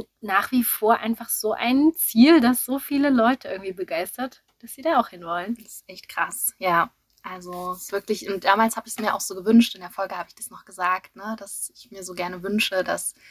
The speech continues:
Speaker 2: die Leute das mehr entdecken
Speaker 1: Mhm.
Speaker 2: und es aber dann auch nicht überlaufen ist. Und naja, das weiß ich nicht so genau, ob es nicht jetzt schon ein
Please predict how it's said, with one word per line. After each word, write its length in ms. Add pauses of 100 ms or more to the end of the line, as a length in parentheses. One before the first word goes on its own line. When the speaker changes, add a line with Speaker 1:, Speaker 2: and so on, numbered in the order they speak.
(280)
Speaker 2:
die 60
Leute 220
das 260
mehr 240
entdecken 640
Speaker 1:
Mhm. 240
Speaker 2:
und 340
es 160
aber 160
dann 160
auch 80
nicht 140
überlaufen 520
ist. 280
Und 400
naja, 260
das 400
weiß 220
ich 80
nicht 180
so 80
genau, 300 (100)
ob 80
es 140
nicht 100
jetzt 180
schon 160
ein 160